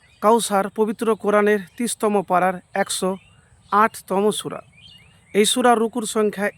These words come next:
একটি, এর আয়াত সংখ্যা তিনটি। সূরা আল কাউসার পবিত্র মক্কায় অবতীর্ণ। সূরা আল কাউসারের অর্থ হচ্ছে প্রভূত কল্যাণ। এ সূরাকে সূরা নাহার বলা হয়।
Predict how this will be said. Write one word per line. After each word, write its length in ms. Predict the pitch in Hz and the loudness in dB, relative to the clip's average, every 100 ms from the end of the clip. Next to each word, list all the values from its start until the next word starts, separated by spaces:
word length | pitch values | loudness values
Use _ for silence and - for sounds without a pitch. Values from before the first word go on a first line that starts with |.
| _ | _
একটি, 440 | 170 - - 208 - _ _ - - | -6 -6 -8 -10 -10 _ _ -20 -2
এর 100 | 185 | 0
আয়াত 280 | 180 196 214 | 2 2 2
সংখ্যা 380 | - 202 - 190 | -4 -6 -4 -8
তিনটি। 380 | 233 226 170 156 - _ _ _ _ _ _ | -6 -8 -8 -14 -16 _ _ _ _ _ _
সূরা 400 | - 247 247 247 - _ _ | -6 2 4 4 0 _ _
আল 180 | 190 226 | 0 0
কাউসার 520 | 196 190 196 233 180 - _ | 0 -2 -2 0 -2 -4 _
পবিত্র 420 | 202 220 - 220 | -4 -4 -2 0
মক্কায় 480 | 190 190 - 220 220 - | 0 -2 -2 -2 -2 -2
অবতীর্ণ। 580 | 175 202 208 190 160 165 - _ - - - _ _ - | -4 -2 -2 -4 -2 -6 -12 _ -20 -20 -20 _ _ -20
সূরা 260 | - 247 247 | -4 4 4
আল 220 | 214 226 | 6 4
কাউসারের 480 | 226 233 226 240 208 | 2 -2 -2 -4 -2
অর্থ 240 | 196 - | -4 -4
হচ্ছে 400 | 208 208 - 226 233 _ _ _ _ - | -10 -10 -10 -14 -14 _ _ _ _ -10
প্রভূত 400 | - 226 196 220 | 2 2 2 -2
কল্যাণ। 520 | 226 165 160 160 143 - _ - - - - - - | -2 0 0 2 0 -4 _ -20 -20 -20 -20 -8 0
এ 100 | 196 | 0
সূরাকে 520 | - 233 220 233 233 | 4 2 2 -4 -6
সূরা 360 | - - 202 180 | -8 0 2 2
নাহার 360 | 170 190 220 | 2 -2 -4
বলা 260 | 160 156 160 | -4 -2 -4
হয়। 240 | 143 139 | -4 -10